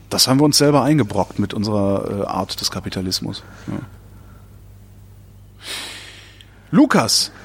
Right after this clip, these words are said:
fragt, wie bindet ihr einen Schal? Boah, super Frage.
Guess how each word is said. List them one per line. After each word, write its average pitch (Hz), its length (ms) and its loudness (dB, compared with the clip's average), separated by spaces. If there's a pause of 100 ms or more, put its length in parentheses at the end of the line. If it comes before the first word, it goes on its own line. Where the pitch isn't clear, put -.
fragt, - 520 -6
wie 226 180 6
bindet 247 380 4
ihr 202 120 4
einen 196 160 0
Schal? 131 520 0 (880)
Boah, 143 220 -2
super 135 280 -6
Frage. 98 420 -8